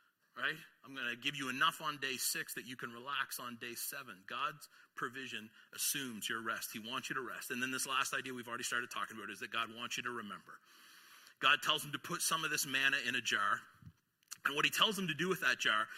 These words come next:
is to put it in the Ark of the Covenant. The Ark of the Covenant is a real thing. It wasn't invented by, like, Steven Spielberg for the Indiana Jones franchise.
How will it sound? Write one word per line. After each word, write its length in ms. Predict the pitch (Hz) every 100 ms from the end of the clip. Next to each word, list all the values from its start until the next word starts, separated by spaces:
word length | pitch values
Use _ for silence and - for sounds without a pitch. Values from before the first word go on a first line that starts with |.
| - -
is 100 | 139
to 60 | -
put 160 | 196
it 100 | 190
in 100 | 160
the 100 | 160
Ark 220 | 147 147 151
of 40 |
the 60 | 147
Covenant. 400 | - 123 98 -
The 100 | 123
Ark 160 | 147
of 60 | 170
the 60 |
Covenant 360 | 160 160 156 160
is 120 | 131
a 60 | 135
real 260 | 127 139
thing. 260 | 143 147 147
It 100 | 123
wasn't 280 | 113 127 135
invented 320 | 131 127 135
by, 140 | 127
like, 180 | 131 123
Steven 380 | - - 127 123
Spielberg 600 | - - 139 127 131 135
for 120 | -
the 120 | 113
Indiana 260 | 127 127 123
Jones 300 | 123 135 131
franchise. 720 | - 147 151 147 147 143 135